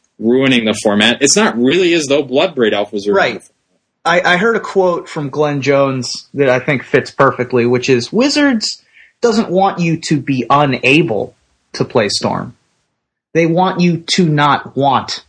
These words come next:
Speaker 2: to play Storm."
Speaker 1: <laughs> I like that. I like that.
Speaker 2: Which I think is, I think that's fair. And, you know,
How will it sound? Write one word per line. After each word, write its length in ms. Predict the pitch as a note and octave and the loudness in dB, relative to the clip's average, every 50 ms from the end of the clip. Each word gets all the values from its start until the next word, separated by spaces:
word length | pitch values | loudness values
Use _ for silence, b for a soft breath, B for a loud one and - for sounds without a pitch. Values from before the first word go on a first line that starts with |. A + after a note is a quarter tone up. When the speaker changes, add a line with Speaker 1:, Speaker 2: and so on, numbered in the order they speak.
| _ _ | _ _
Speaker 2:
to 120 | - A2+ | -8 -8
play 220 | - - A#2 G2+ F#2+ | -4 -4 -4 -4 -2
Storm." 400 | - - - G2 - - - - _ _ | -4 -4 -6 -6 -8 -10 -14 -18 _ _
Speaker 1:
<laughs> 80 | - - - | -8 -4 0
I 960 | F#4+ E4 E3+ B2+ - - - D3 A2+ G2+ G#2 - A#2 F#2+ - - C3 A2 G2+ | 2 4 4 2 2 0 -2 -2 -2 -2 -2 -4 -6 -6 -4 -4 -4 -2 0
like 260 | G#2+ G#2+ G2+ F#2+ - | 0 0 -2 -2 -2
that. 300 | A2 G2+ F#2+ - - - B B B B B B B B B2 B _ - | -2 0 0 -2 -6 -12 B B B B B B B B -20 B _ -4
I 80 | A2 G2+ | -2 0
like 260 | G2 F#2+ F#2+ F#2+ - | 0 0 -2 -2 -4
that. 260 | G#2 F#2+ F#2+ - - - _ _ _ _ _ - | -4 -4 -4 -4 -8 -14 _ _ _ _ _ 0
Speaker 2:
Which 120 | G3 - | 2 2
I 60 | A3+ | 2
think 180 | G#3 A#3 B3+ G#3 | 4 4 4 4
is, 160 | G#3+ F#3 - - | 2 2 0 0
I 120 | G#3 A3+ | 0 0
think 180 | A3+ D4 B3 - | 2 2 2 2
that's 200 | E3 B2 - - | 0 0 0 -2
fair. 280 | - G2 G#2 A2 - _ _ _ _ _ _ | -2 -2 -2 -4 -8 _ _ _ _ _ _
And, 340 | - C#3 C#3+ D3 D3 C#3 D3 | -2 0 0 0 0 2 2
you 80 | E3+ D3+ | 2 2
know, 220 | A#2+ A2+ B2 | 2 2 0